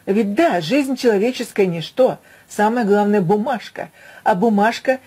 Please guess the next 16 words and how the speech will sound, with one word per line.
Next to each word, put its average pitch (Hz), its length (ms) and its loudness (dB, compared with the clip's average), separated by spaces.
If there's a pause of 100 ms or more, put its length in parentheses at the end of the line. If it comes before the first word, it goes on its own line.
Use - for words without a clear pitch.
(160)
если 226 340 2
она 202 220 0
правильно 196 480 0
составлена, 226 760 -2 (260)
она 202 320 2
имеет 196 300 2
особый 196 400 -2
статус. 196 500 -4 (300)
Если 185 460 -2
статуса 175 560 -4
нет, 202 260 -2 (360)
значит 226 440 -4
нет 262 240 -2
и 254 40 -4
человека, 311 520 -4
друзья. 165 560 -4